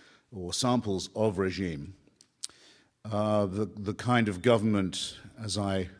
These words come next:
I'll start right out by phrasing it, um, considers the citizen essentially to be the property of the state. Uh, the danger that that sort of government poses not just to its own people or to its neighbors, but actually to,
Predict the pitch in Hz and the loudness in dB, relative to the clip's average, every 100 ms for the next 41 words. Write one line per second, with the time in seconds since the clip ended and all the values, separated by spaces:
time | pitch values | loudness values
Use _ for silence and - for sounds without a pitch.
0 | - _ _ _ _ - 82 - 98 95 | -20 _ _ _ _ -12 -8 -4 -4 -4
1 | - 104 95 117 110 - - 85 82 82 | -4 -4 0 0 -2 -6 -20 -10 -6 -6
2 | - 127 139 104 80 71 - - - 101 | -4 4 4 4 0 -4 -12 -18 -6 -2
3 | 95 92 92 - - - _ - 117 107 | -2 -2 -8 -18 -20 -20 _ -8 -4 -2
4 | - 147 135 101 101 - 156 131 101 87 | 2 4 4 2 0 2 4 2 0 -4
5 | 92 - _ _ _ - - 113 120 113 | -8 -16 _ _ _ -18 -8 -4 -2 -2
6 | 107 95 95 92 - 101 - 92 80 - | -2 -2 -4 -4 -2 -2 -2 -4 -4 -4
7 | - 73 - - _ _ _ _ _ _ | -2 -2 -4 -10 _ _ _ _ _ _
8 | _ _ _ _ _ _ - - - - | _ _ _ _ _ _ -20 -20 -20 -20
9 | _ _ - 104 107 104 107 120 131 120 | _ _ -2 0 0 0 6 8 10 8
10 | 104 98 92 - 101 107 - 104 95 107 | 6 4 0 -4 0 2 2 0 4 4
11 | 98 87 123 120 95 90 101 101 90 101 | 4 2 4 4 4 2 2 0 2 0
12 | - 104 95 - 98 95 90 - - - | 2 0 0 2 4 4 0 -6 -18 -8
13 | 87 78 69 101 - - - 87 87 78 | -6 -4 -6 -6 -10 -16 -10 -8 -6 -4
14 | 98 92 90 65 80 - 95 98 98 98 | -2 -2 -4 -8 -16 -10 -6 -6 -4 -4
15 | 90 - 92 82 | -2 2 4 2